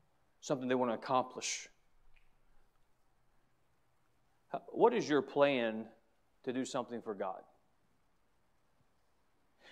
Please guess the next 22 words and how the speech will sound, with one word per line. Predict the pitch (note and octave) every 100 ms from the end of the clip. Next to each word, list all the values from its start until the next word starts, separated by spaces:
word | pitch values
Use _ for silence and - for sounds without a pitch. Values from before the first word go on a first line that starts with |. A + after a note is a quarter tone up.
| - -
Is | E3+
it | D#3+
too | D#3 C4
much | A#3 F3+ G3 - - - _ _ _ _
for | E3
God | C#3 D#3 E3 D#3+
to | D3+
ask | B2+ C#3 D3+ - - - - _ _ _ _ _ _ _ _ _ _ _ _ _ -
for | B2 -
us | D3 E3 - -
to | - D3
strive | C3+ - C#3+ C#3 D3+ D3+
for | D3 C3+
a | C3+
mastery, | B2+ C3 C#3+ - D#3 C#3+
for | C3+ G2+
us | C3 D3 - -
to | - C#3 C3 B2 - -
accomplish | A2 D3+ D3+ D3 G2+
something | - - A#2+ B2 D#3+
for | F#3+ G3 G3
him? | G3 A#3+